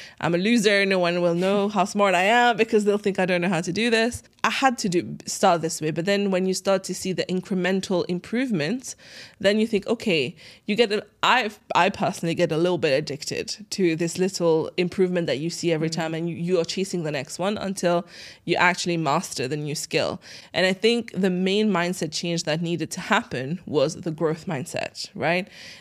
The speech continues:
Speaker 1: And so again, this is something that I teach as well, because a lot of us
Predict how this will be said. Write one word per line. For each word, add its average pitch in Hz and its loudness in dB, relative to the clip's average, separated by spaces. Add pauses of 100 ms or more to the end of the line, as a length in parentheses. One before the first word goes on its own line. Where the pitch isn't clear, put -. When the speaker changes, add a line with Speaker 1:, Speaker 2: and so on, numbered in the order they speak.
(140)
Speaker 1:
And 170 0 (240)
so 185 2 (240)
again, 196 2
this 202 -2
is 185 -2
something 196 2
that 165 2
I 160 4
teach 175 -2
as 175 -2
well, 165 4
because 165 -2
a 175 -2
lot 180 2
of 170 -2
us 165 -2